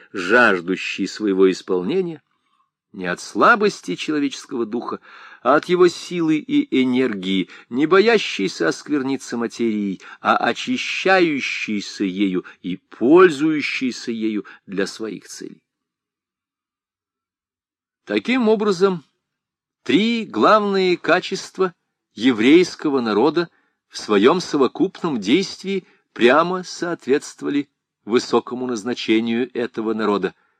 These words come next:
и способствовали совершению в нём дела Божия.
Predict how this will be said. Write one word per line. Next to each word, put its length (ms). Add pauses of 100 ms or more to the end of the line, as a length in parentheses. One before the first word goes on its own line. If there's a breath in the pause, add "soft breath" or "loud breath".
(120)
и 200
способствовали 960 (120)
совершению 920
в 60
нём 240
дела 320
Божия. 400